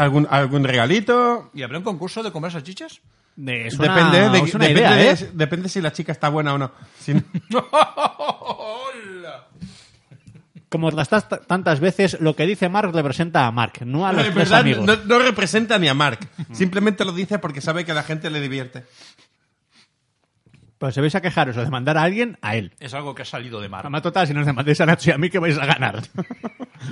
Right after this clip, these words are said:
Speaker 1: Pues lo, a mí solo pueden ganar deudas. <laughs>
Speaker 3: Ma-, al menos ganan algo.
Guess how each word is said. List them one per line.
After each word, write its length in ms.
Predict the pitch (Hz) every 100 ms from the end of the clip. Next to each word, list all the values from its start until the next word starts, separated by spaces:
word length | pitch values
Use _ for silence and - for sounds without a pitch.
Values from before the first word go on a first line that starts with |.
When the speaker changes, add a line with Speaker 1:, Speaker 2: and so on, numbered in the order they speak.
| -
Speaker 1:
Pues 140 | 190 190
lo, 100 | 143 - - -
a 80 | 202
mí 160 | 180
solo 220 | 170 208
pueden 220 | 202 214 214
ganar 200 | 185 165
deudas. 540 | 214 214 156 - - 233
<laughs> 80 | -
Speaker 3:
Ma-, 240 | 156 226 208 180
al 60 | 151
menos 180 | 175 233
ganan 240 | 226 175
algo. 400 | 247 269 175 -